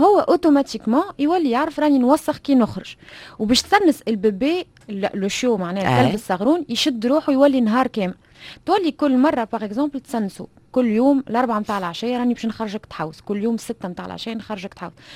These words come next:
Speaker 1: هو يولي يعرف راهو الوقت، يحفظ الوقت.
Speaker 2: مهم.
Speaker 1: انت تولي توخر له ربع ساعة الوقت هذاك، كل مرة توخر ربع ساعة، لين يولي يستانس يحسر روحه، باش كي يكبر يولي ينجم يشد روحه نهار كامل.
Speaker 2: دونك الكلب مثلا، il peut se retenir.
Speaker 1: Il peut se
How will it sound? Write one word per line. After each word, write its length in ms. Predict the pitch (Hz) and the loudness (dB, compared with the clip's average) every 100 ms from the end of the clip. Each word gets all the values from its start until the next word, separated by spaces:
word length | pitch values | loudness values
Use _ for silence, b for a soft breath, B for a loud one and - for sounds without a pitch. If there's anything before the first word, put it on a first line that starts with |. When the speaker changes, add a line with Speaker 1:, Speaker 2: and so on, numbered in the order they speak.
| B 277 | B 0
Speaker 1:
هو 80 | |
يولي 360 | 294 269 302 277 | 2 4 2 2
يعرف 360 | 262 214 180 180 | 0 -2 -6 -10
راهو 140 | 180 | -8
الوقت، 280 | 180 190 - _ | -6 -6 -10 _
يحفظ 360 | 226 220 165 156 | -10 -10 -12 -14
الوقت. 300 | 165 170 - - | -12 -12 -12 -6
Speaker 2:
مهم. 260 | 180 180 196 B B | -2 -2 -4 B B
Speaker 1:
انت 120 | 349 | -4
تولي 280 | 370 359 370 | -2 0 0
توخر 300 | - 320 - | 0 -2 0
له 120 | 330 | 0
ربع 220 | 311 285 302 | 0 0 -2
ساعة 360 | - 254 208 | -2 -6 -4
الوقت 320 | 208 214 - | -6 -8 -8
هذاك، 340 | 208 190 190 - b b b - | -10 -10 -12 -16 b b b -4
كل 160 | 339 | 2
مرة 220 | 285 311 330 | 4 4 2
توخر 360 | 311 311 302 | -2 -4 -4
ربع 220 | 269 277 | -4 -4
ساعة، 260 | 269 233 196 | -4 -6 -6
لين 180 | 233 349 | -2 2
يولي 240 | 330 339 311 | 4 2 0
يستانس 460 | - 330 349 294 | -2 -2 -2 -2
يحسر 320 | 311 - 294 | -4 -2 0
روحه، 260 | 269 240 - _ b b b b b | 2 0 -4 _ b b b b b
باش 180 | 269 - | 0 0
كي 160 | 226 | 0
يكبر 300 | 285 294 403 - b b | 0 2 -2 -2 b b
يولي 260 | 247 285 330 | 0 2 4
ينجم 360 | 269 311 294 | 4 2 0
يشد 280 | 277 277 233 | -2 -4 -2
روحه 200 | 254 285 | 0 2
نهار 220 | 262 262 | 2 2
كامل. 260 | 269 214 190 | -4 -8 -6
Speaker 2:
دونك 300 | 180 170 - | 2 4 4
الكلب 340 | 143 190 247 | 2 6 8
مثلا، 440 | 226 175 147 151 214 | 8 4 4 2 2
il 140 | - 214 | -4 0
peut 40 | 254 | 2
se 140 | - | 4
retenir. 500 | 156 165 139 131 - - | 2 2 0 -2 -4 -6
Speaker 1:
Il 80 | 220 - | -4 0
peut 80 | 311 | 0
se 120 | - | 2